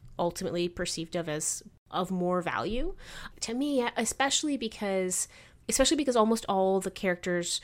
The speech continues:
who we learn about are little boys. I mean, I know that girls are taken too, but the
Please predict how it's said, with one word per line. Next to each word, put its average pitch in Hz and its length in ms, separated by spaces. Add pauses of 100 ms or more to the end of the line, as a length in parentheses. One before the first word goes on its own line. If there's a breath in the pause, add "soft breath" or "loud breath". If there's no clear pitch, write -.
(280 loud breath)
who 214 140
we 185 280
learn 175 440
about 143 640
are 180 160
little 165 220
boys. 156 600
I 208 60
mean, 185 140
I 175 60
know 180 140
that - 120
girls 170 200
are 175 60
taken 170 380
too, 185 340
but - 260 (220)
the 185 120